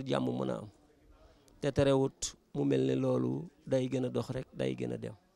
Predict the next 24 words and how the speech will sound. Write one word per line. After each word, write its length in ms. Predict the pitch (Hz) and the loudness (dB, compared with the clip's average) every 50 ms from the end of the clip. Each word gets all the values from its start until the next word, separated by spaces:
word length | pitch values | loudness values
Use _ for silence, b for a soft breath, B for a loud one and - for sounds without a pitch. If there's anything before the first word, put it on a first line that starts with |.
| _ _ _ _ _ _ _ _ _ _ _ b b b b b b b b b b b b b - | _ _ _ _ _ _ _ _ _ _ _ b b b b b b b b b b b b b 0
Loolu 340 | 151 160 170 180 180 180 180 | 4 8 8 8 10 10 8
nag 140 | 185 - | 8 6
la 140 | - 180 185 | 6 6 6
ko 100 | 185 214 | 6 6
daan 220 | 190 190 185 185 185 | 8 8 8 8 8
saafara, 540 | - - - 185 170 165 160 180 156 156 156 | 6 8 8 10 10 8 6 4 2 4 4
nga 160 | 160 160 156 | 4 4 4
xam 180 | - 175 160 151 | 2 2 2 2
ne 100 | 147 143 | 2 2
ci 120 | - 165 | 2 2
jamono 240 | 151 156 160 160 151 | 2 4 4 6 4
Yonent 260 | 151 156 160 - 160 | 4 4 2 0 -2
bi 60 | 147 139 | -2 0
loolu 220 | 139 139 139 143 | 0 0 2 0
moo 120 | 139 139 | 0 0
ko 100 | 135 147 | 0 0
daan 180 | 135 127 127 135 | 0 0 0 0
saafara. 480 | 135 - 143 127 123 110 123 123 117 113 - _ _ _ _ _ _ _ _ _ _ _ _ _ _ _ _ _ _ _ _ _ _ _ _ _ _ - | 0 0 0 0 0 -2 -4 -8 -10 -10 -12 _ _ _ _ _ _ _ _ _ _ _ _ _ _ _ _ _ _ _ _ _ _ _ _ _ _ -10
Loolu 760 | - 143 139 135 135 135 135 135 139 143 147 151 160 - - - _ _ _ _ _ _ _ _ - | -6 -2 0 2 2 2 2 2 2 2 2 2 0 -2 -4 -8 _ _ _ _ _ _ _ _ -2
la 120 | - 143 143 | 0 2 4
Yàlla 240 | 139 135 135 135 - | 4 2 2 0 -2
indiwaat 400 | - 135 139 135 131 123 120 - - | -4 -4 -4 -2 -2 -4 -4 -6 -8
ci 100 | - 143 | -8 -8
moom, 220 | 127 123 113 101 | -8 -8 -8 -10